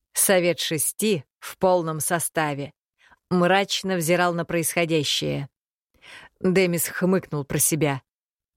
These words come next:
Леры, несомненно, озадачены и ошарашены. Но он не верил, что, получив одну оплеуху, главы древних родов одумаются. Они бросили императору вызов.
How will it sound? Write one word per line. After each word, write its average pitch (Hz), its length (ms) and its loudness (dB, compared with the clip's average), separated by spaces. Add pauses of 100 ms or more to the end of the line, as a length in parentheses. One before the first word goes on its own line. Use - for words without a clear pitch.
(140)
Леры, 180 400 4
несомненно, 165 840 -2
озадачены 170 800 0
и - 140 0
ошарашены. 175 880 -2 (800)
Но 240 240 2
он 247 220 2
не 240 160 2
верил, 151 420 -2 (280)
что, - 240 0
получив 185 560 0
одну 170 340 -2
оплеуху, 170 680 0 (360)
главы 208 420 2
древних 214 440 0
родов 190 500 -2
одумаются. 143 880 -4 (760)
Они 196 200 4
бросили 226 460 2
императору 214 580 0
вызов. 180 580 -2